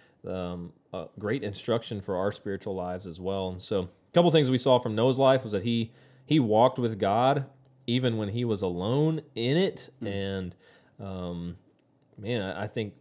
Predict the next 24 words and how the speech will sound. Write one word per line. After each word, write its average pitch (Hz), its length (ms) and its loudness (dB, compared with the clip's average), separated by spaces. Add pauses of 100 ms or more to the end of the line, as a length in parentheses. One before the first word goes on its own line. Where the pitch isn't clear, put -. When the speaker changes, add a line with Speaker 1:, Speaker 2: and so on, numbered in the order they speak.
(420)
Speaker 1:
it 110 180 0
looked 139 360 4
very 135 300 4
much 143 260 2
like 107 240 2
there 120 200 4
was 101 440 0 (120)
really 151 380 4
no 139 300 6
one 147 240 6
righteous 120 500 2
on 110 240 -8
the 101 140 -4
earth 101 360 -4
in, 101 460 -6 (120)
in 101 180 -8
the 95 80 -8
days 98 480 -2
of 98 480 -6 (420)
the 101 100 -6
flood, 123 600 2
and 95 460 -6
he 117 140 -4
was 95 400 -8